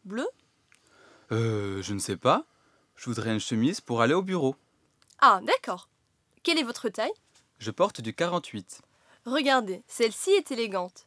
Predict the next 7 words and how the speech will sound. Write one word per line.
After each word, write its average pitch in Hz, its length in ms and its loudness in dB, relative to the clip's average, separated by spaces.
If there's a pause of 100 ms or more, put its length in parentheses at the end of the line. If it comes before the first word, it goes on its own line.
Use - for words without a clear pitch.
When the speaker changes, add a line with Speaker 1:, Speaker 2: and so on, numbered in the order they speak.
Speaker 1:
La 214 140 4
couleur 269 320 -2
est 247 80 -4
sympa. 208 400 -8 (200)
C'est 214 280 -2
magnifique. 339 640 0 (720)
Speaker 2:
Oui, 180 240 0